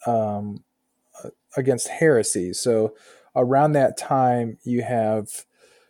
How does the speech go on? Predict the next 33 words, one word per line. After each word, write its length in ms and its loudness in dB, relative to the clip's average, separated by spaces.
people 640 4
who 260 2
are 220 4
writing 400 2
all 220 4
these 220 0
Gospels. 680 -4
Uh, 320 -2
and 360 -2
if, 200 0
if 140 -2
you 80 0
don't 240 6
know, 340 2
there's 260 6
more 220 6
than 100 2
four 200 2
Gospels. 640 -2
There 400 0
are 340 0
many 560 0
Gospels. 640 -4
And 140 -2
so 120 4
all 220 8
these 200 2
Gospels 520 4
are 140 0
circulating 680 0
around 600 -2
the 240 -4
area. 520 -2